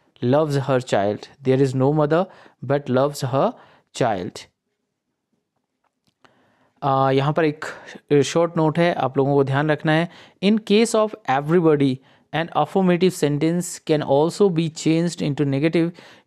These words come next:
using nobody"। अगर everybody, आ, आपका सेंटेंस में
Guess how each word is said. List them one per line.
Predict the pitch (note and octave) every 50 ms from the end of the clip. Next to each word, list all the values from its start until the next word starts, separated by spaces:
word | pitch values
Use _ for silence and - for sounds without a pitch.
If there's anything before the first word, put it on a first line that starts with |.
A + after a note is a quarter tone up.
| - C#3
using | D#3 E3 D#3 E3+ F3+ F3 D#3+ D3
nobody"। | C#3 C3 B2+ C3 B2 B2+ A#2+ B2
अगर | - C3+ C3+ D3 D#3+ - - -
everybody, | C3 C#3+ C#3+ D3 F3 G3+ G3+ F#3+ G3 F#3+ F3+ G3+ G3+ G#3+ G#3+ - - - - - - _ -
आ, | - C#3+
आपका | C#3+ C#3+ C#3 - - D3 C#3+ - F3+ D#3 D3+ D3+ D3+
सेंटेंस | D3+ - D3+ C#3+ C#3 D3+ D3+ D3+ D3+
में | D#3 D3 C#3+ C#3 C3+ B2+ B2 B2+